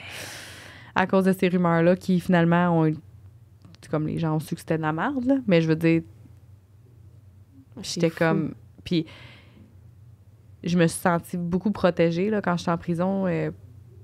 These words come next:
Speaker 1: par je sais pas qui. Euh... mais j'ai toujours senti qu'il y avait quelqu'un qui veillait sur moi, tu sais. Puis ça, c'est, tu sais, je suis comme, c'est quoi les, les chances,
Speaker 2: Mm.
Speaker 1: là, je veux dire,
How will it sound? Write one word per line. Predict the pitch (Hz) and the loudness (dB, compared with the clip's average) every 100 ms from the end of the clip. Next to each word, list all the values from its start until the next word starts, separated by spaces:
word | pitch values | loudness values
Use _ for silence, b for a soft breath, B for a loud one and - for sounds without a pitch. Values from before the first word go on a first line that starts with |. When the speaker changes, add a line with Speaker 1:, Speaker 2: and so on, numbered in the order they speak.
| - - - _ - | -20 -20 -20 _ -6
Speaker 1:
par | 165 160 - - 170 B B B B - | -4 -6 -14 -16 -18 B B B B -20
je | - | -14
sais | - | -10
pas | 165 | -8
qui. | 160 - 202 226 - - B B B B B B - 175 | -8 -10 -10 -10 -14 -20 B B B B B B -10 -4
Euh... | 160 | -2
mais | 156 156 156 165 | -2 -2 0 0
j'ai | 165 | 0
toujours | 175 185 | 0 0
senti | 185 170 160 185 | 2 0 0 -2
qu'il | 185 | 0
y | |
avait | 165 | 0
quelqu'un | 165 175 185 | -2 -6 -4
qui | 175 | 0
veillait | 170 170 | 2 2
sur | 170 165 | 0 -4
moi, | 165 170 | -2 -2
tu | 175 | -2
sais. | 175 180 - - - - - | -4 -4 -10 -20 -20 -20 -20
Puis | - 160 151 | -14 -10 -8
ça, | - 185 | -4 -2
c'est, | 180 | -2
tu | - - - - - - - | -6 -20 -20 -20 -20 -20 -6
sais, | - | -4
je | 165 | -4
suis | |
comme, | - 156 | -4 -4
c'est | - | -4
quoi | 165 180 | -2 0
les, | 156 147 - | 0 -4 -4
les | 160 156 | -4 -4
chances, | - 214 208 175 | 0 2 2 0
Speaker 2:
Mm. | - | -2
Speaker 1:
là, | 175 | -4
je | 175 | -4
veux | 160 | -4
dire, | 151 - | -4 -4